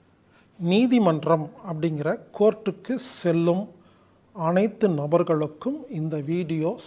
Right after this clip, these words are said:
சமர்ப்பணம். குடும்ப நல, அஹ், நீதிமன்றத்துல போய் பார்த்தீங்கன்னா, ஒரே ஆச்சரியமா இருக்குங்க. ஒருத்தர், ஒருத்தர் வந்து டிவோர்ஸ் வேணும்னு கேட்பார்.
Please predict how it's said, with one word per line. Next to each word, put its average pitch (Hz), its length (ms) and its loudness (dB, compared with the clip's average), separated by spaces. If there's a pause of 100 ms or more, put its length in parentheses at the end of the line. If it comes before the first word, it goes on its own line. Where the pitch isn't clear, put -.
(140)
சமர்ப்பணம். 151 560 -10 (1700)
குடும்ப 262 340 4
நல, 147 460 6 (500)
அஹ், 151 380 -4
நீதிமன்றத்துல 170 600 2
போய் 170 260 0
பார்த்தீங்கன்னா, 160 720 -4 (480)
ஒரே 220 160 0
ஆச்சரியமா 202 680 0
இருக்குங்க. 143 300 -10 (1400)
ஒருத்தர், 175 360 6 (600)
ஒருத்தர் 185 380 6
வந்து 226 220 8
டிவோர்ஸ் 196 460 6
வேணும்னு 180 220 2
கேட்பார். 160 400 0